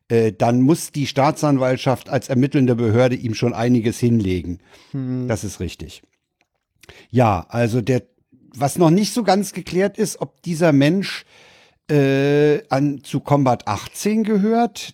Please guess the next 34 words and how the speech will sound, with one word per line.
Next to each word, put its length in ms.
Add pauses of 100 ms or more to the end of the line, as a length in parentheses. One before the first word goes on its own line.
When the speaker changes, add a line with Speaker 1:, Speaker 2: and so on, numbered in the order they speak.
Speaker 1:
das 220
Speaker 2:
Das 160
Speaker 1:
ist 140
Speaker 2:
ist 60
Speaker 1:
heute 260
Speaker 2:
unklar, 260
aber 260
es 140
soll 180
Speaker 1:
das 80
ist 120
Speaker 2:
wohl, 320
Speaker 1:
unklar. 240 (480)
Speaker 2:
es 200
soll, 240
also 460
auf 160
jeden 200
Fall 180
ist 100
die 60
Politik 520
aufgestreckt. 680 (1300)
Da 160
hieß 200
Speaker 1:
Ja. 140
Speaker 2:
es 60
ja 120
jetzt 240
auch, 240
äh, 280
in 160
anderen 440
Podcasts 540